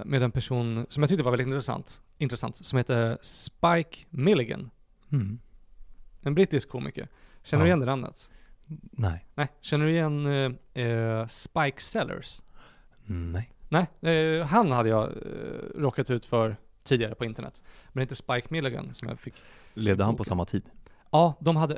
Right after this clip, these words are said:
Speaker 1: en, eh, en humorgrupp tillsammans. Som gjorde, de gjorde, de var radiokomiker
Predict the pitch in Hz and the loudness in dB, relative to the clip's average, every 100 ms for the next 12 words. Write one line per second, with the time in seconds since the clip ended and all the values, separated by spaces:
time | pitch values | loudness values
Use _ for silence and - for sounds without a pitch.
0 | - 143 135 131 127 120 113 117 143 117 | -4 -2 -2 -2 -2 0 0 -2 -4 0
1 | 143 135 120 117 113 113 110 - - - | 2 2 0 0 0 -2 -4 -14 -20 -20
2 | - _ - 170 - - 123 - - - | -20 _ 2 4 4 0 -8 -8 -10 -12
3 | - - - _ - - - 131 123 113 | -16 -20 -20 _ -20 -20 -4 2 2 4
4 | 117 113 139 135 135 147 135 135 143 127 | 2 0 0 2 2 2 2 4 4 2
5 | - 165 127 - - | 2 0 0 -6 -12